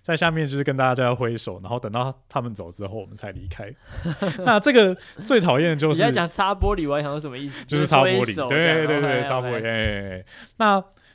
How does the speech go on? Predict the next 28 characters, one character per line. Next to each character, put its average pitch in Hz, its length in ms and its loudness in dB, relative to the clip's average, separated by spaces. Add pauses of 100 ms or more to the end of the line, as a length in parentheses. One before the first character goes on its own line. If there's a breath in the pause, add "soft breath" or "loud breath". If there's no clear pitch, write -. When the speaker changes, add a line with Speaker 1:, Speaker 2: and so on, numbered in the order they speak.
(160 soft breath)
Speaker 1:
这 226 160 2
个 190 140 8
很 160 100 4
讨 139 160 4
厌 143 120 2
的 135 40 -4
地 135 140 -2
方 123 160 -2
就 123 120 -4
是 127 140 -4
说， 120 260 -4
因 180 80 -2
为 233 60 0
他 233 140 2
们 190 180 2
出 165 240 -2
发 165 140 2
都 160 140 2
太 147 340 0
早 92 400 -8
了， 95 100 -18 (100)
他 226 160 2
们 185 140 0
不 127 220 -4
是 156 180 -2
说 139 160 0
Speaker 2:
五 139 60 4
点 135 180 -6